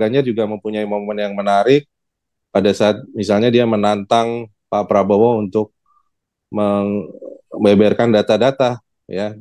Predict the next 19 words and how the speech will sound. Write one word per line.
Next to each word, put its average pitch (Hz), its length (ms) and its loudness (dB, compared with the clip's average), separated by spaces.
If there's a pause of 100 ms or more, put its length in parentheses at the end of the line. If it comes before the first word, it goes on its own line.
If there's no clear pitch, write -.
(380)
Seperti 95 500 0
misalnya 98 480 2
d-, 95 140 -6 (240)
dia 95 320 2
sudah 92 340 0
menunjukkan 95 1400 -2
bahwa 92 380 4
untuk 87 180 -2
Global 92 460 0
Peace - 320 -6
Index, 107 720 -4 (480)
Indonesia 95 560 2
mengalami 101 560 0
penurunan. 110 640 -2 (240)
Nah, 82 320 -8
mestinya 95 400 0
kan 135 240 2
Pak 95 240 2
Prabowo 92 560 2